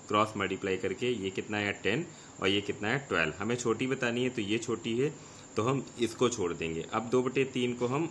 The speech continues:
अगले के साथ लेते जाएंगे, इनका cross multiplication, ये कितना है, सिक्सटीन, और ये कितना, नाइन। हमें छोटा देखना है तो छोटा हमारा ये हुआ,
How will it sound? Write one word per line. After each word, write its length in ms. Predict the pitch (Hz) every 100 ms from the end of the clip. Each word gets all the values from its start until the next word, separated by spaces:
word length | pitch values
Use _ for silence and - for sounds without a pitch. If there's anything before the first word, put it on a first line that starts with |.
| -
अगले 280 | 98 104 107
के 100 | 110
साथ 680 | - 117 120 - - - -
लेते 320 | 95 98 120
जाएंगे, 460 | 113 101 95 98 185 - - - - - - - - - - -
इनका 260 | 107 98 110
cross 300 | 110 110 110
multiplication, 580 | 107 107 110 107 123 107
ये 140 | 107
कितना 260 | 107 - 117
है, 80 |
सिक्सटीन, 380 | 110 98 - 127
और 140 | - 95
ये 120 | 95
कितना, 280 | 101 113 127
नाइन। 320 | 104 90 82
हमें 200 | 95 113
छोटा 320 | 113 110 120 123
देखना 300 | 120 123 123
है 60 |
तो 100 | 123
छोटा 320 | 113 101 - 110
हमारा 220 | 110 107
ये 140 | 104
हुआ, 180 | 117 131